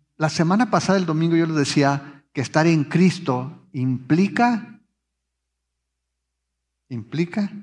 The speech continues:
exclusividad. No puedes estar en Cristo, decíamos, y estar en Buda, en Mahoma, estar en otra cosa. Si estás en Cristo, tú estás exclusivamente en esa relación con Él.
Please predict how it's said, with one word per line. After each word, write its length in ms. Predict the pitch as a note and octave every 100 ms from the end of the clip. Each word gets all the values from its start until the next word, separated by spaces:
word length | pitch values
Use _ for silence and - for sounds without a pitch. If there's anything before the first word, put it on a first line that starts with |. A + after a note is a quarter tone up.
| - _
exclusividad. 760 | B2+ - B2+ - A#2+ A2+ G#2+ A#2 - _ _ _ _ _ _ _ _ _ _ _ _
No 180 | D#3 D#3
puedes 200 | F3 -
estar 240 | - D3
en 140 | D3
Cristo, 400 | C#3 D3 F3+ A3
decíamos, 500 | G3 F#3+ G3+ G#3 G3 -
y 60 | D3
estar 520 | - C3 B2+ C3+ C3+
en 180 | A#2 G#2
Buda, 400 | C3 D3+ D3 D3
en 100 | B2+
Mahoma, 600 | A2+ G#2+ B2+ D3+ D3 D3
estar 340 | C3 - B2
en 280 | A2+ B2+ B2+ -
otra 260 | B2 A#2+
cosa. 340 | - B2 - E3+ _ _ _ _ _ _ _
Si 120 | -
estás 260 | A2+ D3+ E3+
en 140 | E3+
Cristo, 720 | D#3 D3+ C#3+ - B2+ B2 C#3+ _ _ _
tú 80 | B2+
estás 380 | - B2+ - -
exclusivamente 1400 | D3 - - C3 B2+ - F#3+ D#3+ C#3 C3 C3 C3 A#2+ -
en 120 | A#2
esa 200 | A#2 -
relación 320 | A#2+ A2+ A2+ A#2+
con 200 | A2+
Él. 120 | A2+